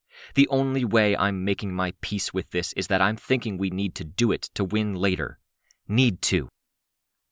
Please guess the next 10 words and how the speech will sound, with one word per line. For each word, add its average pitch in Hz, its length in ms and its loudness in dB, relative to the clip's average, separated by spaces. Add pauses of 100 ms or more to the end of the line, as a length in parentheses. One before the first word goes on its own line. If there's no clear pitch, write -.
(680)
Titan 69 300 -4
Scotty 71 500 0
drove 87 480 2
Titan 82 400 -2
Eve 87 360 0
into 110 260 0
the 82 100 -2
row 85 220 4
of 71 140 -6
buildings. 80 560 0